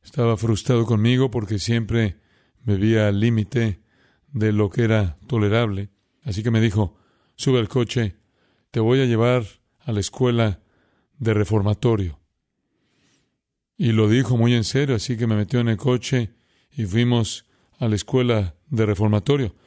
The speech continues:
Y yo sabía dónde estaba el reformatorio, porque habíamos pasado por allá en otras ocasiones y sabía que íbamos allí. Y él llegó y entró por la puerta.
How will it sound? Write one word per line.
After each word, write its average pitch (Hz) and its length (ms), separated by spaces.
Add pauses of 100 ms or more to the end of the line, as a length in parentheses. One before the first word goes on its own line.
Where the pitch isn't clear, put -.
(160)
Y 120 120
yo 113 80
sabía 120 480
dónde 117 220
estaba 117 240
el 110 60
reformatorio, 101 680 (500)
porque 113 240
habíamos 117 300
pasado 113 400
por 113 140
allá 110 100
en 113 80
otras 110 280
ocasiones 107 520
y 107 60
sabía 107 420
que 110 80
íbamos 104 300
allí. 104 440 (1040)
Y 123 120
él 110 60
llegó 113 580 (540)
y 113 180
entró 117 380
por 123 160
la 113 160
puerta. 143 520